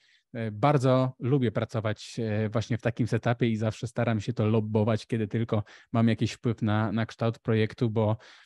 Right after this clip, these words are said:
ten workflow jest naprawdę mega przyjemny, pozwala jakby bardzo szybko reagować na zmiany w backendzie E, i zauważcie też jedną fajną rzecz, że na przykład tutaj chociażby, tak, tworzymy sobie nasz task input,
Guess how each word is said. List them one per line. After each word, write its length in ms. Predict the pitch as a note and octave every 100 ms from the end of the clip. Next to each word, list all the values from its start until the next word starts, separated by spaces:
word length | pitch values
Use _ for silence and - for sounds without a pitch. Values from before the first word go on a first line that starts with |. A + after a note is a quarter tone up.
| _ - -
ten 240 | B2 A#2
workflow 540 | A#2+ A#2 B2+ A#2 A2+ -
jest 240 | A#2+ A#2
naprawdę 400 | A#2+ C3+ C3+ B2
mega 240 | A#2 A#2+ A#2
przyjemny, 600 | - A#2 A#2 A#2 A#2 A#2+ _ _
pozwala 480 | B2+ A2 A#2 A2 A2
jakby 340 | A2+ A2 A2+
bardzo 340 | G#2+ A2 B2+ B2
szybko 300 | C#3 - A#2+
reagować 420 | A#2 A#2 A2+ A2
na 100 | A#2
zmiany 320 | G#2+ A2 A#2
w 40 | G#2
backendzie 640 | A2 A2+ A2 G#2+ A2 A2 _ _ _ -
E, 180 | G2 G2+ -
i 420 | D3+ D#3 D#3+ D3+
zauważcie 500 | - C#3 C3+ C#3 -
też 160 | C#3 B2
jedną 180 | B2+ A#2
fajną 280 | A#2+ A#2 G#2
rzecz, 160 | A2
że 140 | G2+ A2
na 80 |
przykład 360 | G#2+ A#2+ A2 -
tutaj 380 | B2+ A#2 - -
chociażby, 440 | - A2+ A2+ G#2 G#2
tak, 220 | A#2+ -
tworzymy 400 | - A#2 A#2 G#2+
sobie 260 | A#2 A2
nasz 200 | A2 G#2
task 300 | - A#2 -
input, 460 | B2+ A#2 A#2 A#2